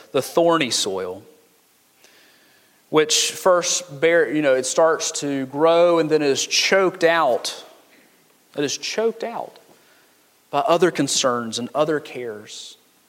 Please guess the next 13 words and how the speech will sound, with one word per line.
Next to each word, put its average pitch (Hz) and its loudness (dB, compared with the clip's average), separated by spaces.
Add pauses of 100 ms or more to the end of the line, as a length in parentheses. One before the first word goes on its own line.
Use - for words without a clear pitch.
(920)
Jesus 160 0
is 147 -2
seen 165 0
as 156 -2
one 160 0
of 151 0
many 135 -4
plants - -10 (180)
instead 135 0
of 127 0
the 135 -14
main 131 -4
tree, 113 -6